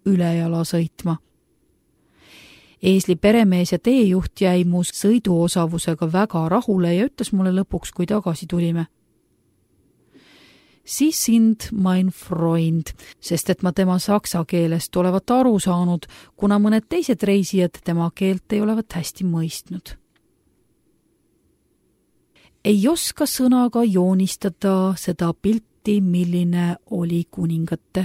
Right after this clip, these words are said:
haud. Nii palju ütlen, et kui terves Egiptuses muud ei näe kui neid haudu, mitte just haudu endid, vaid seda ümbrust,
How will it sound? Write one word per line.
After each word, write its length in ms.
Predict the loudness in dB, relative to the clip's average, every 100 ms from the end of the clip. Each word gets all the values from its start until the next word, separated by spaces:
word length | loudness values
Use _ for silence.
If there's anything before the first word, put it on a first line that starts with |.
| -6
haud. 560 | -8 -8 -8 -14 -12 -12 -14 _ -20 -20 -20 -20 0
Nii 180 | 2 2
palju 260 | 2 2
ütlen, 280 | 2 0 -2
et 120 | 0
kui 140 | -2 -2
terves 420 | 0 0 0 -2
Egiptuses 580 | -2 -2 -2 -6 -4 2
muud 300 | 2 2 0
ei 120 | 0
näe 460 | 2 2 2 0 -4 -12 _ _
kui 180 | 0 2
neid 320 | 2 0 0
haudu, 600 | 0 2 0 0 0 0 -4 _ _ _
mitte 240 | -4 0 0
just 240 | 0 0
haudu 320 | 0 2 2
endid, 420 | 2 2 2 -2 0
vaid 300 | 2 2 0
seda 420 | -10 -6 -2 -2 0
ümbrust, 640 | 2 2 2 2 -2 -6